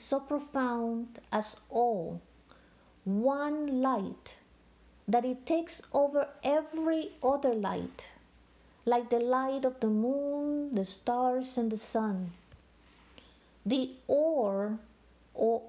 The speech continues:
or are in Hebrew, is the light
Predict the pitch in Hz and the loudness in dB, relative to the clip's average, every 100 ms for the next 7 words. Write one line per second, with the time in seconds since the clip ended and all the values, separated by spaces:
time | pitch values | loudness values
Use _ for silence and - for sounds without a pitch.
0 | - 254 269 277 269 - - - - 262 | 0 4 4 2 -4 -10 -20 -4 2 4
1 | 240 185 175 185 190 - 214 208 247 247 | 4 2 0 -2 -6 -2 0 0 0 -2
2 | 196 170 170 175 185 - _ - - _ | 0 -2 -2 -4 -8 -20 _ -20 -20 _
3 | - - _ 262 269 - 254 254 277 294 | -20 -20 _ -2 0 2 2 4 2 2
4 | 311 294 - | -2 -6 -12